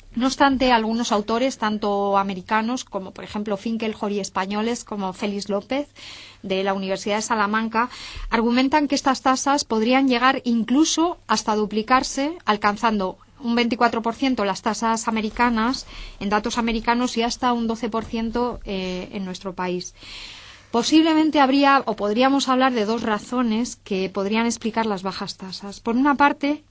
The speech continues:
que los estudios hasta ahora, los estudios llevados a cabo, solo han incluido básicamente el abuso sexual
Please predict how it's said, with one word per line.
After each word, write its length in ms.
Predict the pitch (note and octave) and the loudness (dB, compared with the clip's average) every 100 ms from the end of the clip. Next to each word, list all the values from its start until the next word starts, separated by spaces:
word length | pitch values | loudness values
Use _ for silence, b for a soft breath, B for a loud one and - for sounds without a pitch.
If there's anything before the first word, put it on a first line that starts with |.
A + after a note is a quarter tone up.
| _ | _
que 260 | G#3+ G3+ G3+ | -2 0 0
los 160 | G3+ | -2
estudios 480 | G#3 - C#4 C#4 C4+ | -4 -2 0 0 -2
hasta 240 | A#3+ - | -4 0
ahora, 260 | G#3+ B3 B3 | 2 2 2
los 140 | G#3+ | 0
estudios 440 | F3+ - A3 A#3 A3+ | -4 -4 0 0 0
llevados 360 | A3+ A3 G#3+ G#3+ | 0 0 -2 -4
a 80 | |
cabo, 320 | G#3 A3+ A#3 A#3+ B B B - | -2 0 0 -2 B B B -6
solo 300 | - D4 D#4 | 2 4 6
han 120 | D4 | 4
incluido 640 | C4+ B3 B3 B3 C#4 D4 | 2 2 0 2 0 -2
básicamente 920 | G#3+ A#3 C4 B3 A#3+ A#3+ C4+ C4 A3 G3+ | 0 0 0 0 0 0 0 -2 -2 0
el 80 | |
abuso 320 | G3 G3+ A#3+ A3+ | 0 0 -2 -4
sexual 420 | A3 A#3 A3+ | -4 0 0